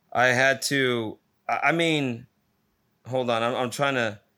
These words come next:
uh, oh, I don't have my list on with me here. Just a, just a bunch of shit, okay? Just a bunch of shit.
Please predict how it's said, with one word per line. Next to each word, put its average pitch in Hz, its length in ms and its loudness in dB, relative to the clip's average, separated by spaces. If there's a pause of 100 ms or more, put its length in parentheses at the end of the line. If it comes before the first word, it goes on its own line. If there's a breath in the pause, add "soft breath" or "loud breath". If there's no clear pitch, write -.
(1600 loud breath)
uh, 117 720 4
oh, 120 240 4
I 117 80 2
don't 120 100 0
have 120 120 0
my 110 100 -2
list 107 300 -6
on 110 180 -2
with 104 200 -10
me 107 100 -6
here. 104 300 -4 (540 soft breath)
Just 220 240 4
a, 185 120 4
just 208 240 2
a 202 40 4
bunch 175 280 4
of 131 60 0
shit, 117 320 2
okay? 120 260 0
Just 143 240 -6
a - 20 0
bunch 151 300 -2
of 127 80 -2
shit. - 380 0